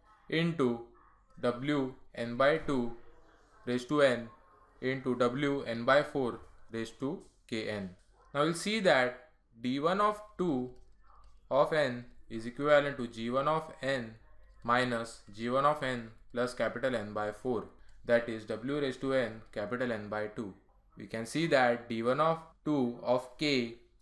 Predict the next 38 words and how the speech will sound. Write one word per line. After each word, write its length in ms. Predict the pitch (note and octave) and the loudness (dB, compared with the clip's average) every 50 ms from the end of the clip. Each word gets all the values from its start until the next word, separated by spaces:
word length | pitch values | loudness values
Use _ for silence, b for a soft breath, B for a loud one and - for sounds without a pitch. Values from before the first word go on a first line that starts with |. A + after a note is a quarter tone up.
| _ | _
is 160 | - A2+ G#2+ | -10 -4 0
a 80 | A#2 A#2 | 2 2
n 160 | A#2+ B2+ C3+ | 4 4 4
by 180 | C#3 D#3 E3 D#3+ | 4 4 4 4
four 260 | D#3+ D#3 D3+ D3+ D3 | 2 2 0 0 2
point 300 | - D3 C3+ C3 C3 A#2 | 2 2 2 2 0 0
D 120 | A#2+ B2 | 2 2
F 200 | C3 D3 D3 - | 2 2 0 -2
T 260 | - A#2+ A2 G#2 G#2 - _ _ _ _ - | -4 -6 -6 -6 -10 -16 _ _ _ _ 4
of 300 | A#2 A#2+ B2+ B2 A#2+ A#2 | 4 6 6 4 2 -2
D 100 | A#2+ A2 | -2 -2
one 180 | A2 A2+ A2+ | 0 0 0
of 180 | A#2 A#2 - - | 0 -2 -2 -4
two 140 | G#2+ G#2 G#2+ | -4 -2 0
N. 280 | A2 A2 G2+ F#2+ F2 E2 - - _ _ - - _ _ _ - | 0 0 -2 -4 -8 -10 -16 -20 _ _ -20 -20 _ _ _ -12
So 120 | - G#2 | -12 -4
that 320 | G2+ A2+ A#2 B2+ B2+ - B2+ | 0 2 2 2 2 0 -4
is 280 | A2 G#2+ G2 F#2+ - - - - - - - | -6 -8 -10 -12 -18 -20 -20 -20 -20 -18 -14
D 140 | G#2 G#2+ A2 | -10 -4 -2
one 160 | A#2 B2 C3 | 0 0 2
of 200 | C#3 C#3+ C#3+ - - | 0 0 -2 -4 -4
two 160 | C3+ B2+ B2 - | -6 -6 -6 -4
K 400 | - C3+ C3+ C3 A#2+ A2 G#2 - - - - - - - - - - - - - - | -4 -2 0 0 0 -2 -6 -10 -16 -20 -20 -20 -20 -20 -20 -20 -20 -20 -20 -16 -12
is 140 | G#2+ G#2+ G#2 | -10 -8 -8
equal 220 | A2 - C3+ C#3 | -4 -2 -2 -2
to 140 | B2+ A#2 G#2 | -2 -4 -4
summation 600 | - B2 A#2 B2 C#3 D3 - C3 A2+ G#2+ G#2 G2+ - - | -4 -2 -2 0 -2 -2 -2 -2 -4 -4 -6 -10 -12 -10
n 180 | G#2+ G#2 B2 | -8 -6 -4
is 140 | C#3+ D#3+ D#3 | -4 -4 -4
equal 240 | D#3 - D3 C3+ B2+ | -4 -2 -2 0 0
to 80 | B2 B2+ | -2 -2
zero, 460 | A#2+ A#2+ B2+ B2+ A#2 G#2+ G#2+ G#2+ G#2+ - b b b b b b b | -4 -2 -2 -2 0 -2 -2 -4 -6 -12 b b b b b b b
capital 360 | - A2+ G#2 F#2+ - A#2 G#2+ | -4 -4 -4 -2 -4 -2 0
N 180 | A2 A#2+ C3 C#3+ | 0 0 2 4
by 160 | D3+ D#3 D#3 | 4 4 4
four 220 | D3+ D3 C#3+ C#3 C3+ | 4 4 2 2 2
minus 380 | C3 B2+ A#2+ A#2+ A#2+ A2+ - | 2 2 2 2 0 -2 0
one, 300 | B2+ C3 B2+ B2 A2 G#2+ | 2 2 2 2 0 -4